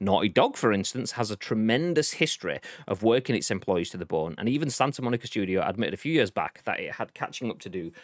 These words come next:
with improving its work culture. While it's hard to exclaim that Insomniac has never had crunch,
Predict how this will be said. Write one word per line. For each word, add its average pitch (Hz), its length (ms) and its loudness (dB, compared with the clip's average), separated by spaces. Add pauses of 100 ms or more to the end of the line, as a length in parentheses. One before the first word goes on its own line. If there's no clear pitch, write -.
(160)
with 104 140 -4
improving 98 420 -2
its - 180 -8
work 101 220 2
culture. - 400 -10 (260)
While 113 140 4
it's 120 140 0
hard 147 280 4
to 151 120 4
exclaim 110 400 2
that - 100 0
Insomniac 98 500 -2
has 98 140 -6
never 98 200 0
had - 240 -6
crunch, 123 480 0